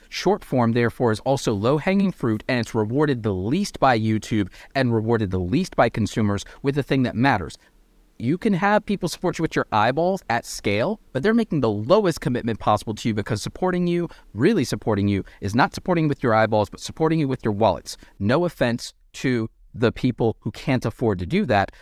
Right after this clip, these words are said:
but the reality is that's not what keeps the engine of your success running as a content creator. As a content creator, you need to be able to do what you're passionate about, but that passion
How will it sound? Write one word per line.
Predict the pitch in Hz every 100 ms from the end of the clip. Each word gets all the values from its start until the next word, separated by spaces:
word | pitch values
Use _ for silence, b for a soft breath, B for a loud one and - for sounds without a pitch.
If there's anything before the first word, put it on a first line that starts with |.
| -
but | 110
the | 101
reality | 107 165 170 107
is | 98 - b _
that's | 92 135 175 175
not | 151
what | 135 -
keeps | 135 -
the | - -
engine | 147 185 107 92 90 - _ 131
of | 127
your | 131
success | - 113 - 117 -
running | 104 156 110 98 - -
as | 117 113
a |
content | - 127 120 110
creator. | - 104 92 87 - - -
As | 101
a | 104
content | - 220 156 -
creator, | - 104 104 98 - _
you | 110 208
need | 233
to | 170
be | 156
able | 143
to | 117
do | 92 120
what | 151 113
you're |
passionate | 107 104 95 - 147
about, | 170 202 - b b
but | 147 -
that | 135 -
passion | - 156 160 - 254